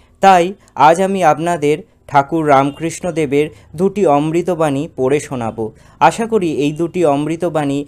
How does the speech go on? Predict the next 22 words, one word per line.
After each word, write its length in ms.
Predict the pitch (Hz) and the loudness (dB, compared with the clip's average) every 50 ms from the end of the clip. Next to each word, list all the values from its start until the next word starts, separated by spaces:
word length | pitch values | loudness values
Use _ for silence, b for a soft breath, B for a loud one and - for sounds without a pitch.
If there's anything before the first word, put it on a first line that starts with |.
| B B B | B B B
আপনার 480 | - 120 131 131 139 151 160 160 156 139 | 0 0 2 2 0 -2 -2 -2 -4 -4
জীবনকে 640 | 127 131 131 127 151 151 147 139 - 131 135 139 b b b _ | -6 -8 -6 -6 -6 -6 -6 -4 -4 -4 -4 -4 b b b _
সুন্দর 520 | - - - 147 147 147 151 160 160 160 | -18 -10 -8 -6 -4 -2 0 0 -2 -2
করবে, 500 | - - 143 135 131 113 127 131 131 135 139 b b b | -2 -4 -4 -4 -4 -4 -4 -4 -4 -4 -8 b b b
সুদৃঢ় 520 | - - - 147 143 135 139 131 131 156 156 | -14 -8 -6 -6 -4 -2 -2 0 0 0 -2
করবে, 500 | 156 147 135 123 113 104 123 120 113 123 - _ _ _ _ _ _ _ _ - | -2 -2 -4 -4 -4 -6 -6 -8 -8 -10 -14 _ _ _ _ _ _ _ _ -4
অন্ধকার 480 | 131 147 160 156 143 139 - 185 180 175 - _ _ | -2 -2 -2 -2 -4 -4 -4 -4 -6 -6 -8 _ _
থেকে 300 | - 160 135 131 139 135 - | -12 -12 -8 -8 -8 -8 -4
আলোর 340 | - 117 117 127 139 156 165 156 | -2 0 0 0 0 -2 -4 -6
দিকে 240 | - 147 - 147 127 | -8 -6 -6 -4 -4
যেতে 380 | 120 123 117 - 127 139 185 - | -4 -6 -6 -6 -6 -8 -8 -10
সহায়তা 500 | - - - 123 117 117 110 107 - 101 | -14 -10 -8 -8 -6 -6 -6 -6 -8 -8
করবে। 400 | 92 - 98 85 80 - - - b b b b b - | -8 -8 -10 -10 -10 -14 -16 -18 b b b b b -4
চলুন 360 | - 196 175 170 160 175 220 b b b b b b _ _ | -2 -2 0 0 -2 -4 -6 b b b b b b _ _
শুরু 260 | - - 165 156 147 | -10 -6 -6 -4 -4
করি। 320 | - 110 101 95 85 - - _ _ _ - - _ _ _ _ _ _ _ _ _ _ _ _ _ | -4 -4 -6 -6 -8 -12 -20 _ _ _ -20 -20 _ _ _ _ _ _ _ _ _ _ _ _ _
প্রথম 400 | - 180 185 185 208 240 220 196 | 2 2 2 2 0 -2 -2 0
বাণী, 380 | 151 131 113 104 101 95 107 117 _ _ _ _ _ _ _ | 0 -2 -2 -2 -6 -8 -12 -16 _ _ _ _ _ _ _
"সাধুর 540 | - - - 165 160 170 165 208 233 247 214 - - | -16 -2 2 4 4 4 4 2 0 0 -2 -4 -4
হৃদয় 420 | 165 165 156 170 156 151 165 214 b b b b b | -4 0 4 4 6 6 4 2 b b b b b
সকলের 680 | - - - 165 156 156 - 175 185 202 220 220 220 | -6 0 2 2 2 2 0 0 4 4 4 2 2
চেয়ে 300 | - - 190 180 208 226 | -2 -2 0 0 0 -2